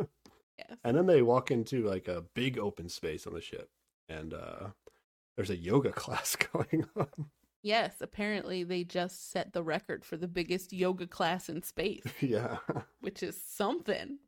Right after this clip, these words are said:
Speaker 1: <laughs>
Speaker 2: Is yoga a normal thing on a cruise, Sarah?
Speaker 1: Oh, solid maybe.
Speaker 2: Probably, right?
Speaker 1: Yeah,
Speaker 2: Why wouldn't
Speaker 1: I
Speaker 2: there be?
Speaker 1: guess. I don't know. Maybe, maybe it's hard to keep balance at sea. I don't know how, how wobbly are
Speaker 2: Oh,
Speaker 1: our
Speaker 2: make it,
Speaker 1: cruise
Speaker 2: makes the
Speaker 1: ships.
Speaker 2: yoga more intense, probably. Yeah.
Speaker 1: Oh, yeah, okay.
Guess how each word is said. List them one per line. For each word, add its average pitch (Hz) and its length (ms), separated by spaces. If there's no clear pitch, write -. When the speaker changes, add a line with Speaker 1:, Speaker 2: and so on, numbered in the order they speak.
Speaker 1:
<laughs> - 800
Speaker 2:
Is 117 160
yoga 175 380
a 143 40
normal 143 300
thing 123 260
on 101 120
a 92 80
cruise, - 360
Sarah? - 380
Speaker 1:
Oh, 185 160
solid 180 460
maybe. 185 600
Speaker 2:
Probably, 143 320
right? 180 300
Speaker 1:
Yeah, 330 260
Speaker 2:
Why 104 100
wouldn't 135 220
Speaker 1:
I - 80
Speaker 2:
there 294 180
be? - 60
Speaker 1:
guess. - 180
I 202 60
don't 254 160
know. 349 200
Maybe, 247 340
maybe 311 140
it's 415 140
hard 294 160
to 285 80
keep 240 240
balance 214 400
at 147 160
sea. - 320
I 175 100
don't 196 160
know 190 340
how, 196 260
how 202 180
wobbly 190 500
are 185 180
Speaker 2:
Oh, 120 200
Speaker 1:
our 101 60
Speaker 2:
make 110 100
it, - 80
Speaker 1:
cruise 156 100
Speaker 2:
makes 208 120
the 113 120
Speaker 1:
ships. 104 60
Speaker 2:
yoga 101 200
more 95 200
intense, 92 500
probably. - 420
Yeah. 175 100
Speaker 1:
Oh, 175 460
yeah, 165 280
okay. 190 320